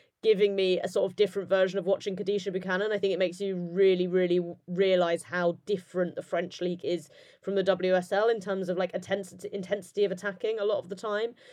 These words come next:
And I think it'll be really interesting to see if we stick with Lauren James out on the left, because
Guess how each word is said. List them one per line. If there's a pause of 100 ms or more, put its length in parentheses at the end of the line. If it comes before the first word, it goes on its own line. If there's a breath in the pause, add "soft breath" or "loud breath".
(340 soft breath)
And
I
think
it'll
be
really
interesting
to
see
if
we
stick (100)
with
Lauren
James
out
on
the
left, (100)
because